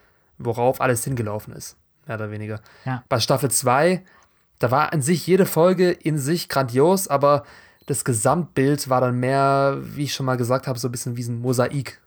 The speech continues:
Speaker 1: und weniger wie
Speaker 2: Ja,
Speaker 1: eine
Speaker 2: ja, sehr
Speaker 1: durchgehende
Speaker 2: gut, sehr
Speaker 1: Handlung.
Speaker 2: gutes Bild, ja.
Speaker 1: Gerade auch wegen Bernards verwirrender Gedanken, verwirrenden Gedankensprüngen, wo natürlich auch storytechnisch jetzt erklärt wurden, warum es so ist.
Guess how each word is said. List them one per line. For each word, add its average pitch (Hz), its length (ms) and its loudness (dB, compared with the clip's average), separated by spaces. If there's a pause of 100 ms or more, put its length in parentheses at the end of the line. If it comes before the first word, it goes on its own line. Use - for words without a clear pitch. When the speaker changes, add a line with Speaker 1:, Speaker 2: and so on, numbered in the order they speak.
Speaker 1:
und 113 200 -10
weniger 123 260 -2
wie 147 60 4
Speaker 2:
Ja, 170 180 8
Speaker 1:
eine 151 140 8
Speaker 2:
ja, 160 160 6
sehr 131 220 6
Speaker 1:
durchgehende 123 80 4 (100)
Speaker 2:
gut, 113 80 0
sehr - 80 4
Speaker 1:
Handlung. 139 220 2
Speaker 2:
gutes - 360 -2 (120)
Bild, 147 280 0
ja. 127 240 -4 (380)
Speaker 1:
Gerade 135 300 4
auch 120 180 4
wegen 123 320 4
Bernards 117 800 2
verwirrender 107 920 -2 (100)
Gedanken, 107 640 -6 (180)
verwirrenden 110 400 -8
Gedankensprüngen, 113 960 -8
wo 123 340 -4
natürlich 127 380 -6
auch 127 200 0 (200)
storytechnisch 131 680 0
jetzt 123 140 -6
erklärt 131 400 -2
wurden, 113 260 -4
warum 110 220 -8
es 113 80 -10
so 117 100 -8
ist. 123 220 -12